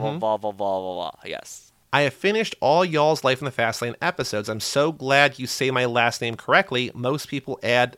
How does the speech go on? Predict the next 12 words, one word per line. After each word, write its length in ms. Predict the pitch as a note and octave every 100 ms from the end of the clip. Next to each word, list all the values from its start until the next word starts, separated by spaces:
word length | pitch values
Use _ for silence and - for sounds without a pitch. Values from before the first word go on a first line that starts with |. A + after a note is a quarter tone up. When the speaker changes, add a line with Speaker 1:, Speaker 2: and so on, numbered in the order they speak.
| -
Speaker 1:
an 120 | A#2 -
H 400 | G#3+ G#3 G#3 - -
or 100 | B2+
some 180 | C#3+ A#2
other 340 | B2 B2 D3 -
random-ass 520 | A#2 A#2 A2+ A2 -
letter." 460 | D#3+ G3 - - - _ _ _ -
Where 100 | A#2+
Speaker 2:
Bud? 200 | D#3 E3+
Speaker 1:
would 80 | A3
it 120 | C4
be? 440 | - F#3+ B2+ -